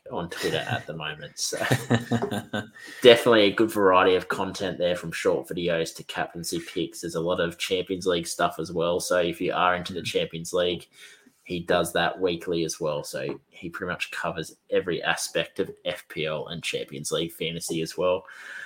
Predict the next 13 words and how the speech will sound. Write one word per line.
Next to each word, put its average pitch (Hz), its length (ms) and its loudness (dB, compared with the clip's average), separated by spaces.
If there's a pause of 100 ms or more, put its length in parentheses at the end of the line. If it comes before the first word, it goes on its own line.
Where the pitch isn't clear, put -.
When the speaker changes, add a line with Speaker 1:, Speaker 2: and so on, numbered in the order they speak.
(180)
Speaker 1:
Um, 98 120 6
and 107 120 6
for 131 180 10
all 127 120 12
of 110 80 12
our 101 160 10
stuff, - 320 2
head 101 140 4
over. 90 220 4
We've 85 140 -2
got 85 140 0
our 80 140 0
Linktree. 87 880 -2